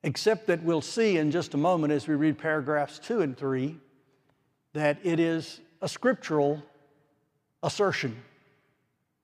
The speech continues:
Now, there's one phrase in there that might be a little, um, questionable to you in terms of exactly what it means, but it is in that third line down, uh, well, in my text it is,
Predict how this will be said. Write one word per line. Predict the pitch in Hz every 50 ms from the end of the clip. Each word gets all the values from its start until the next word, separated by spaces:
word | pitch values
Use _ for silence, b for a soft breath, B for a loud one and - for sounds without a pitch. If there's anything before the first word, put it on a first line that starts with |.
| _ _ _ _ _ _ _ _ _ _ _ _ _ _ _ -
Now, | 156 160
there's | 156 160 156 135
one | 180 240 247 220
phrase | - - 208 208 208 175 135 180
in | 175 170
there | 180 185 180
that | 156 156 175
might | 180 202 220 220 180
be | 170 160 160
a | 147
little, | 147 151 156 156 151 143 143 139 113 - - - - - _ _ _ _ _ _ _ _ _ _ _ _ _ _ _ _ _ _ _ _ _ _ _ _ _ _ _ _ _ -
um, | 202 156 143 143 143 135 131 131 127 117 110 _ _ _ _ _ - - - _
questionable | - 190 190 147 - - 151 143 143 147
to | - - 160
you | 165 170 190 190 165
in | 151 135
terms | - 170 175 165 139 131
of | 143 143
exactly | 131 120 113 165 170 170 - - 147
what | 143 135 160 147
it | 147 143 175
means, | 165 180 170 143 139 151 147
but | 127 147 147 151
it | 170 165 160
is | 170 170 156 135
in | 170 165 160
that | 160 151 156 156
third | - 185 180 170 151
line | 151 156 156 156 151 147 135
down, | 147 165 165 151 143 143 139 135 135 B B B B B B B B B _
uh, | 143 143 143
well, | 156 156 143
in | 131 131
my | 135 143 147
text | - - 139 135 127 - - 143
it | 123
is, | 135 143 143 135 -